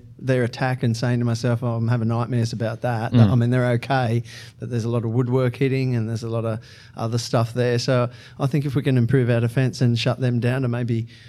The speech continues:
Speaker 1: one, then the question will be whether they can shut us to, down to one, and I'm not sure they can.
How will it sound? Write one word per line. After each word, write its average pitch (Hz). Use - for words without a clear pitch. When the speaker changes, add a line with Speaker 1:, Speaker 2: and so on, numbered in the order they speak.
Speaker 1:
one, 120
then 120
the 120
question 117
will 120
be 131
whether 113
they 117
can 113
shut 117
us 135
to, 117
down 117
to 107
one, 123
and 131
I'm 147
not 156
sure 156
they 156
can. 165